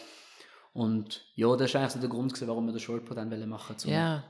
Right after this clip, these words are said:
Speaker 1: quasi den Leuten etwas bieten, wo, wo einfach keine Lust haben, zwei Stunden etwas zu hören.
Speaker 2: Das verstanden, ja. Das
Speaker 1: Genau.
Speaker 2: ist, ich find's nämlich auch eine coole Sache.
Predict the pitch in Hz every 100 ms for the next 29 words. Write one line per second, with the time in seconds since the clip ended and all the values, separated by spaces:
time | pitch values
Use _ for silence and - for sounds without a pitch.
0 | - 110 110 110 117 123 123 117 113 -
1 | 123 120 123 113 110 110 110 - - -
2 | - 101 - - 104 104 98 98 101 101
3 | 95 - - 107 107 147 139 120 - 107
4 | 107 113 117 110 110 113 127 131 113 110
5 | 110 - 107 107 110 107 101 98